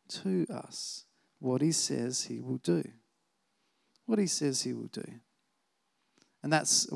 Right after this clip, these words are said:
one of the reasons why Jesus said, "Ye of little faith," because he'd already said, "We're going to the other side." Right? He said it. He said it.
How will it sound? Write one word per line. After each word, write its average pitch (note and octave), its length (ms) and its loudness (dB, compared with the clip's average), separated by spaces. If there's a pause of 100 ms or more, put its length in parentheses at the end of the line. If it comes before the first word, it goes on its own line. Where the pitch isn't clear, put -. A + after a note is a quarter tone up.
(100)
one F3 340 2
of D#3 80 8
the C#3+ 100 10
reasons D3+ 460 8
why C3 140 2
Jesus C#3+ 380 2
said, C#3 300 0
"Ye E3+ 180 2
of D3+ 120 2
little C#3+ 200 0
faith," F#3 300 4
because D#3 200 0
he'd D#3+ 120 4
already E3+ 240 8
said, E3 400 8 (920)
"We're D#3 160 6
going C3 260 6
to B2 80 -2
the B2 120 0
other A#2+ 120 -4
side." - 460 -4 (840)
Right? C3 240 -8 (840)
He C3+ 80 -8
said F3+ 300 8
it. D3+ 180 2 (3250)
He C#3 100 -10
said C3+ 300 0
it. B2+ 100 -10